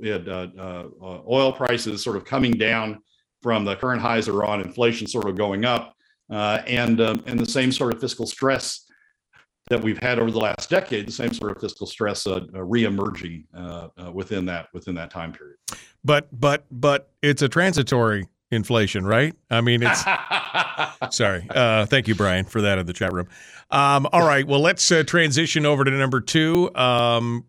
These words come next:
Speaker 2: uh, I guess we can just do the tease and we'll go to break a little early here. But number two is, hey, we got all this money. What are we gonna do with it? The Alaska legislature knows exactly what they wanna do with it.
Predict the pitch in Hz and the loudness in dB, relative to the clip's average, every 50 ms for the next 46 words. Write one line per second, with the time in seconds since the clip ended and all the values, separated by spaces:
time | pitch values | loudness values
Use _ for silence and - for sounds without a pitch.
0 | _ - 117 117 117 117 120 117 - 90 87 95 95 - - - - - 175 165 | _ -10 -6 -6 -4 -4 -4 -4 -4 -6 -6 -8 -10 -12 -12 -8 -4 -4 0 2
1 | 160 143 - 156 131 131 120 110 127 113 - - 127 113 110 - - 123 123 131 | 2 2 2 2 0 0 0 0 0 0 0 0 -2 0 0 0 0 0 0 0
2 | 120 113 110 110 107 98 117 110 107 92 120 117 - 117 117 113 113 110 110 113 | 0 -2 -4 -4 -4 -2 -2 0 2 2 0 0 0 0 0 0 0 0 2 2
3 | 117 117 120 120 110 113 117 117 107 117 110 123 127 117 110 - 156 165 165 156 | 2 2 2 2 2 2 2 2 0 0 2 2 2 2 2 2 2 4 4 4
4 | 151 - 120 117 120 120 117 - - - - - - - _ _ - 202 220 196 | 2 0 2 2 2 2 0 -2 -6 -14 -20 -20 -20 -20 _ _ 0 2 4 4
5 | 165 151 139 160 170 170 165 156 151 135 - 143 147 165 185 185 156 139 123 135 | 2 4 4 4 4 4 4 2 2 0 0 2 2 2 4 2 2 2 2 2
6 | 151 156 147 147 139 139 131 120 104 139 160 180 165 123 127 117 120 127 120 123 | 4 4 4 2 2 2 0 0 0 2 4 4 4 4 2 2 0 0 0 2
7 | 156 170 165 - 147 123 131 156 165 156 139 - 131 127 117 - 120 117 110 117 | 2 0 0 0 0 0 2 0 0 0 -4 -2 -2 -2 0 0 0 0 0 0
8 | 117 110 101 117 92 95 98 98 123 139 151 175 175 - 151 131 113 104 104 104 | 0 0 0 -2 -4 -4 -2 0 2 2 2 0 0 0 2 2 2 2 0 -2
9 | - 110 101 101 98 98 98 98 92 82 98 98 95 90 90 101 117 139 | -2 0 0 0 0 -2 -2 -4 -2 -2 -2 0 0 0 0 -2 -2 -4